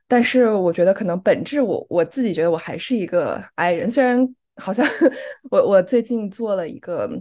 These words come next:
就时隔可能两年多又重新做了一次性格测试，然后我还是 I，但是我这个 I 已经非常就是在中间了，所以我后来我会觉得就是可能会不会，嗯，就是通过我，因为我最近也是在，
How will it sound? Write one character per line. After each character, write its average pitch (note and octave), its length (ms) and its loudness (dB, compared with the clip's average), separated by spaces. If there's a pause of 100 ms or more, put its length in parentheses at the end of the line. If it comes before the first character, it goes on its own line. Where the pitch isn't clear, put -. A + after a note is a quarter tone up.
(120)
就 G3+ 120 -2
时 E3+ 240 -4
隔 F3 160 0
可 F3+ 140 -6
能 E3 100 -6
两 E3+ 200 -4
年 E3+ 180 -8
多 D#3+ 160 -2
又 F#3 240 -2
重 E3 240 -8
新 F3+ 180 -2
做 F#3+ 200 0
了 - 100 0
一 - 80 -4
次 - 160 -12
性 F3 220 -6
格 - 120 0
测 - 220 -6
试， - 260 -10 (440)
然 E3+ 100 0
后 A#3 80 4
我 G#3 40 2
还 G#3 180 -2
是 - 160 -2
I， F3+ 280 0
但 G3+ 140 2
是 A#3 80 0
我 F3 100 6
这 F3 100 2
个 F#3+ 80 2
I F3+ 200 0
已 F3 100 0
经 D#3+ 220 -2
非 A#3+ 160 2
常 E3 380 -2
就 F#3+ 100 -6
是 G3+ 100 -4
在 F#3+ 160 2
中 F#3 280 0
间 F#3 200 0
了， F3+ 220 -8
所 G#3+ 160 -2
以 G#3 100 0 (500)
我 F#3+ 100 -6
后 C#4+ 160 2
来 G#3+ 240 4
我 F3 80 2
会 A#3+ 100 -2
觉 G#3+ 140 -2
得 F#3 100 2
就 A3 100 -8
是 A3 60 -4
可 A3 140 -8
能 A2+ 280 -8 (400)
会 B3 140 2
不 F#3 100 -4
会， G3 560 0 (120)
嗯， F3+ 520 -8 (800)
就 G#3+ 120 -8
是 F#3 160 -4
通 F#3+ 240 -4
过 G3+ 180 0
我， C3 460 0
因 G#3+ 100 -4
为 A3 60 0
我 E3+ 180 0
最 F#3+ 160 -4
近 F#3+ 140 -8
也 F3 100 -6
是 F3 180 -8
在， D3+ 380 -2